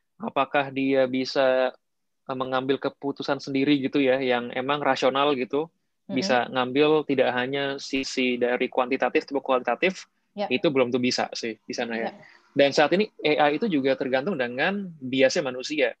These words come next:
Speaker 1: Saya bisa kasih contoh bahwa tadi saya bilang, tanpa ada data, A I itu tidak bisa bekerja juga gitu ya.
Speaker 2: Hmm.
Speaker 1: Dan data ini yang ngerjain siapa? Yang,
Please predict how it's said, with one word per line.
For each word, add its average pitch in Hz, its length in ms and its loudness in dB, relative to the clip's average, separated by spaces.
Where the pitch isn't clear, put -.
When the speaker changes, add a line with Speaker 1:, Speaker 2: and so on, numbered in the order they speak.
Speaker 1:
Saya 185 200 -2
bisa 151 160 2
kasih 139 240 2
contoh 160 160 2
bahwa 123 360 4
tadi 156 160 2
saya 165 120 4
bilang, 151 320 0
tanpa 160 400 2
ada 151 220 0
data, 123 500 -4
A 143 60 2
I 151 100 -4
itu 196 160 -4
tidak 131 320 -2
bisa 165 480 -8
bekerja 131 320 -4
juga 135 200 -4
gitu - 160 -12
ya. 117 160 -6
Speaker 2:
Hmm. 202 520 -12
Speaker 1:
Dan 131 160 -2
data 135 200 2
ini 151 400 -2
yang 156 120 -2
ngerjain 147 240 -2
siapa? 202 360 -2
Yang, 147 200 0